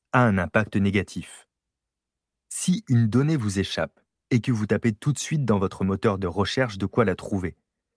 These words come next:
alors vous empêchez le processus naturel de récupération de votre cerveau. Vous savez, le moment où votre cerveau fonctionne sans que vous en ayez conscience. Est-ce que le renforcement mnésique sera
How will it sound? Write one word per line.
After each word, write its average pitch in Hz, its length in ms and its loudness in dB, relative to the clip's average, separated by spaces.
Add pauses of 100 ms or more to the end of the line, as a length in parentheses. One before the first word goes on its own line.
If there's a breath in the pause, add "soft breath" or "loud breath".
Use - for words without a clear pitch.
(320)
alors 123 260 4
vous 107 200 -2
empêchez 101 380 -2
le 127 120 0
processus - 640 -4
naturel 110 640 0
de 107 80 2
récupération 101 880 -2
de 117 80 2
votre 98 260 -2
cerveau. 90 420 -6 (1000)
Vous 90 100 -8
savez, 90 440 -2 (280 soft breath)
le 101 140 2
moment 101 420 2
où 160 80 2
votre 110 320 0
cerveau 95 300 -4
fonctionne 107 600 0 (140 soft breath)
sans - 260 0
que 107 100 -4
vous 98 200 -2
en 92 100 0
ayez 98 240 2
conscience. - 720 -6 (1080)
Est-ce 143 160 4
que 196 120 2
le 131 140 2
renforcement 120 720 0
mnésique 117 480 2
sera 101 380 -2